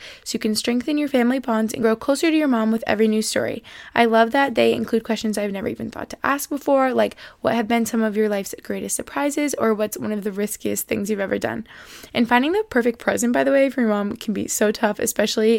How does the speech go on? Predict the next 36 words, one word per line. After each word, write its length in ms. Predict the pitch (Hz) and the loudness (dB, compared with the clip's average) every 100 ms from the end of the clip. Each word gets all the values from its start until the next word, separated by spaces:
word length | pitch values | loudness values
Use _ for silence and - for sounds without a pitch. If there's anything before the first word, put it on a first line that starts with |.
| 220 | 0
if 140 | 214 | -4
you 100 | 208 | -2
don't 220 | 208 196 - - - | -2 -4 -8 -20 -8
have 140 | 202 | -6
the 80 | 202 | -4
luxury 420 | 196 196 208 196 | -4 -6 -6 -6
of 80 | - | -6
celebrating 520 | - 277 277 269 269 | -2 0 0 0 0
Mother's 340 | 233 214 214 - | 0 0 -2 0
Day 180 | 214 | 0
in 140 | 214 214 | -2 -4
person. 420 | 214 208 - 220 - - - | -6 -6 -6 -6 -10 -20 -6
And 100 | 226 | -2
you 60 | 226 | 2
guys 220 | 240 247 | 2 4
know 160 | 233 220 | 2 2
I'm 160 | 214 | 0
not 200 | 208 202 | -2 -4
home 260 | 214 262 247 | -4 0 2
with 100 | 240 | 2
my 100 | 214 | 0
mom 240 | 208 202 | 0 -2
right 100 | 208 | -4
now 200 | 208 208 | -2 -4
due 160 | 202 196 | -4 -6
to 80 | 196 | -6
social 280 | 214 208 | -6 -4
distancing, 520 | 214 208 208 202 208 - | -4 -4 -4 -4 -6 -6
and 100 | 208 | -4
I 80 | |
miss 220 | 208 202 - | -2 -4 -2
her 220 | 226 240 - - | -4 -4 -8 -20
so, 540 | - - 202 196 190 - | -14 -2 0 2 0 -2
so 300 | - 208 190 | -4 -2 -2
much. 320 | 190 180 - - | -2 -4 -6 0
So 300 | 214 196 | 4 4